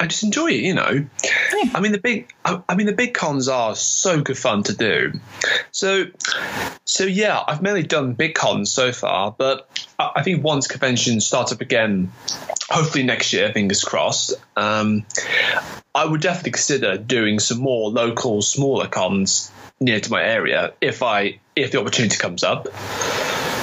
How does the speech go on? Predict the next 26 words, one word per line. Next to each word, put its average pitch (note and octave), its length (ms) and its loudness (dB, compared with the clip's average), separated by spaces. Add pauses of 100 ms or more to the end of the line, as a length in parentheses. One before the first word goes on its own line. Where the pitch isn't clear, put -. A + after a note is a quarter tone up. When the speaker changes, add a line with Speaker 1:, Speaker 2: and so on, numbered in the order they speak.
(960)
Speaker 2:
No, B3 120 0
I A#3 100 2
know B3+ 140 2
we B3 180 2
like G#3+ 240 -2
to G#3 360 2 (540)
just G#3 400 0
remember G3+ 400 2
the G3 120 0
good G#3+ 280 -2
parts - 280 0
from G#3 180 0
the F#3+ 80 0
Comic F#3 320 0
Cons, G#3 320 0
but G#3 200 -4
do A3 80 0
you A3 140 2
have A3 200 -2
anything A3 420 0
that G3+ 180 -4
you G3 120 0
dislike G#3+ 440 0
about - 240 0
going - 280 0
to A3+ 220 -2